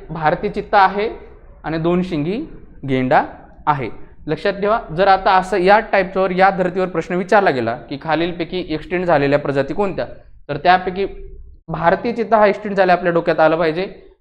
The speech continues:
तसंच दोन शिंगी गेंडा हा एक्सटेंड झालेला आहे, हे लक्षात आलं पाहिजे. त्यासोबतच वाघ इंडेंजर्ड आहे, माळढोक म्हणजेच आपण ग्रेट इंडियन बस्टर्ड हे क्रिटिकल इंडेंजर्ड म्हणून जातं किंवा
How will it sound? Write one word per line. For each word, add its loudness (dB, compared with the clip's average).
तसंच -4
दोन 0
शिंगी -8
गेंडा 2
हा 0
एक्सटेंड -2
झालेला 2
आहे, -4
हे 2
लक्षात -2
आलं 2
पाहिजे. -4
त्यासोबतच 2
वाघ 4
इंडेंजर्ड 4
आहे, 2
माळढोक 4
म्हणजेच -2
आपण -2
ग्रेट 2
इंडियन -2
बस्टर्ड 0
हे 4
क्रिटिकल 0
इंडेंजर्ड 0
म्हणून -4
जातं 2
किंवा -4